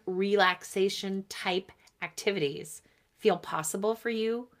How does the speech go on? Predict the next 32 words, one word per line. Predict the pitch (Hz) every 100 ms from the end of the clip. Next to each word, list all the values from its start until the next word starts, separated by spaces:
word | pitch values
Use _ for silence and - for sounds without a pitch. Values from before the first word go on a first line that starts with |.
| _ - - -
Could | - 208
you | 208
practice | 196 208 175 170 170 165 -
one | 151
or | 147
two?" | 151 - - - _ _ _ _ _ _
So | - 196
that | 196 160 156 - _ _ _ _ _
that | - 185 -
part | - 208 247
of | 196 185
you | 165
that | 170 -
thinks | 165 165
it | -
needs | 175 170 -
to | 160
be | 160 160 175 -
hustling | - 220 - 170 160 156 160 175
and | 156 151
on | 165 175
alert | 160 165 208 160 151 - - _ _ _ -
just | 285 - -
gets, | 233 - - -
like, | 208 196
that | 202 247
bus | 254 254
driver | 269 269 277 277
gets, | 226 208 -
like, | -
a | -
break. | 156 151 - -